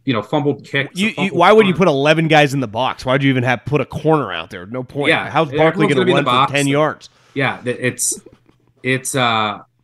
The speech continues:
Speaker 1: it's bad. Tommy DeVito is horrendous, and it's not like the Giants have good receivers.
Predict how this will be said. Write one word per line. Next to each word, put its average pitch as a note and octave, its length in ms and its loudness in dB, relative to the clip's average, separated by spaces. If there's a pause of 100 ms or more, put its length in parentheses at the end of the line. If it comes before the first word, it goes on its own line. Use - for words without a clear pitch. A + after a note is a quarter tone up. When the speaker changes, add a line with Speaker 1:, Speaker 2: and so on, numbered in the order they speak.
Speaker 1:
it's C3+ 200 -2
bad. A2 360 -2
Tommy C#3 240 0
DeVito A#2+ 680 0 (200)
is G2+ 180 -10
horrendous, A#2 840 -2 (340)
and B2+ 100 -8
it's C#3+ 120 -6
not F3 140 2
like E3+ 120 -2
the D#3+ 80 -10
Giants C3+ 320 -2
have G#2+ 100 -10
good B2+ 160 -4
receivers. B2 760 -4